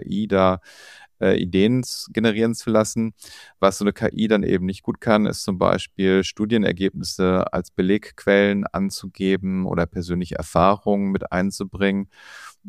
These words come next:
sodass die, ähm, Schülerinnen und Schüler da relativ gut begründen konnten, warum sie jetzt also K I genutzt haben oder nicht genutzt haben. N-, ich hab noch ein zweites und drittes Beispiel. Das zweite Beispiel ist jetzt gerade vor,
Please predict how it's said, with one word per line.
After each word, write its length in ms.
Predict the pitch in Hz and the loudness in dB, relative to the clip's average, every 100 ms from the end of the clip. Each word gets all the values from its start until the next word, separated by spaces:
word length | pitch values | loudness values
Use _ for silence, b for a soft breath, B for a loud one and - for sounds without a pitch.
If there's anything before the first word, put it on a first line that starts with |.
| - | -8
sodass 380 | 95 92 98 - | -2 2 2 0
die, 300 | 101 98 98 - - | -2 0 2 0 -2
ähm, 400 | 92 98 98 95 | -2 0 -4 -6
Schülerinnen 360 | - 107 104 101 | -2 2 2 0
und 80 | 101 | -4
Schüler 260 | 104 101 | 2 4
da 100 | 95 | 4
relativ 440 | 90 101 101 92 - | 4 2 2 -6 -16
gut 220 | - - | -16 -4
begründen 480 | 98 - 104 120 - | -4 0 0 0 -4
konnten, 520 | - 104 101 - 101 95 | 0 0 0 -4 -2 0
warum 280 | 92 98 | 2 0
sie 140 | 101 98 | 0 0
jetzt 360 | 95 - - | 0 -2 -8
also 200 | 95 92 | -6 -6
K 160 | 90 85 | -6 -8
I 140 | 92 95 | -6 -4
genutzt 340 | 90 87 - | -4 -4 -4
haben 300 | 90 87 87 | -2 -2 -6
oder 180 | - 85 | -8 -6
nicht 200 | 85 85 | -6 -8
genutzt 420 | - 90 87 - | -10 -8 -10 -10
haben. 320 | 95 92 95 104 _ _ _ _ _ _ b b b b b b | -8 -6 -8 -12 _ _ _ _ _ _ b b b b b b
N-, 360 | 101 101 98 - _ _ _ - | 2 2 2 -2 _ _ _ -2
ich 100 | 101 | 0
hab 80 | |
noch 80 | 101 | 2
ein 80 | 101 | 2
zweites 320 | - 104 107 | 4 2 2
und 100 | 104 | -2
drittes 260 | 92 131 135 | -2 -2 0
Beispiel. 640 | - 113 127 - 135 131 | 2 2 2 0 2 4
Das 160 | 117 - | 2 2
zweite 300 | 98 113 135 | 2 4 4
Beispiel 440 | 110 113 - 117 | 4 2 2 2
ist 180 | 113 101 | 2 2
jetzt 220 | 101 - | -4 -8
gerade 280 | - 101 101 | -2 0 0
vor, 480 | - 101 98 98 | 2 4 4 4